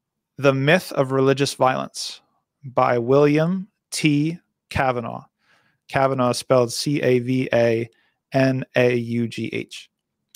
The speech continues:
William T. Cavanaugh. Um, and it's a book that is very, very timely,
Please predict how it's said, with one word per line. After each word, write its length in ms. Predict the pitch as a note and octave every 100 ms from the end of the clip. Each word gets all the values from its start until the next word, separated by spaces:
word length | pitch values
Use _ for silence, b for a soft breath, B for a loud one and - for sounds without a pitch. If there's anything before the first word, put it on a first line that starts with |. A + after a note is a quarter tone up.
| -
William 520 | C3+ D3+ D#3 D3+ D#3+ -
T. 380 | - C3+ C3 C#3+ -
Cavanaugh. 420 | A#2 A2+ - - _ _ _ _ _ _ _ _
Um, 380 | C#3+ C#3 C3+ B2+ B B B B B B B _ -
and 160 | F#3
it's 160 | F#3+ G3
a 60 | E3+
book 420 | D3 B3 B3+ - - _ -
that 480 | C#3+ D#3+ F#3 - _ _ _
is 200 | E3 D3+
very, 360 | B2+ C#3+ D#3 G3+
very 260 | E3+ D3+ D3
timely, 540 | - B2 B2 A#2+